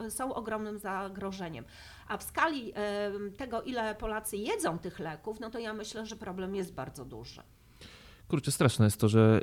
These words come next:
Speaker 2: nikt o tym nie mówi, ale mam nadzieję, że teraz zaczną ludzie bardziej o tym mówić i bardziej to udostępniać. E, dobrze, to przejdźmy jeszcze tym samym płynnie do tematu suplementów. Jakie są twoim zdaniem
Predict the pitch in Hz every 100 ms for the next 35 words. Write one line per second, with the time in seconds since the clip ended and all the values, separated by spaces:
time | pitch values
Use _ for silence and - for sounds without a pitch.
0 | - 123 120 - 110 - 113 123 135 107
1 | 98 95 - 123 120 117 110 117 113 110
2 | 110 117 - - 113 107 - - 107 110
3 | 113 104 107 107 107 104 104 101 117 123
4 | 110 104 110 107 107 101 107 101 98 101
5 | - 104 95 - 123 170 - - - -
6 | - 123 123 147 120 117 123 - 160 160
7 | 139 - 135 - 135 131 139 135 131 135
8 | 135 127 127 131 131 135 160 170 135 110
9 | 98 - - - - - - - 120 151
10 | 151 139 143 135 - 139 135 127 127 131
11 | 123